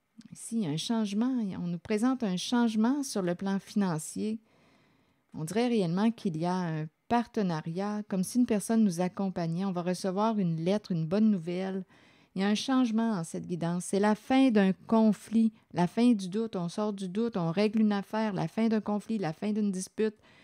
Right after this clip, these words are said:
C'est ça. Et on nous présente un changement. Il va y avoir une amélioration pour une certaine personne. C'est comme si une personne, euh,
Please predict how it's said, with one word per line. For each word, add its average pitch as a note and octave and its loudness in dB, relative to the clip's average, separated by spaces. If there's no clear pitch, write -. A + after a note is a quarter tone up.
C'est F3+ -4
ça. F#3+ -6
Et E3 -6
on D#3+ -6
nous E3 -4
présente G3+ -2
un E3+ 0
changement. G#3 0
Il A#3 0
va F3+ -4
y F3+ -2
avoir F#3+ -2
une F#3+ 2
amélioration A3+ 4
pour F3 -6
une F3 -2
certaine G3+ 0
personne. G3+ -4
C'est G3 -8
comme A#3+ 4
si A3 -4
une F#3+ 0
personne, A3 0
euh, E3+ -6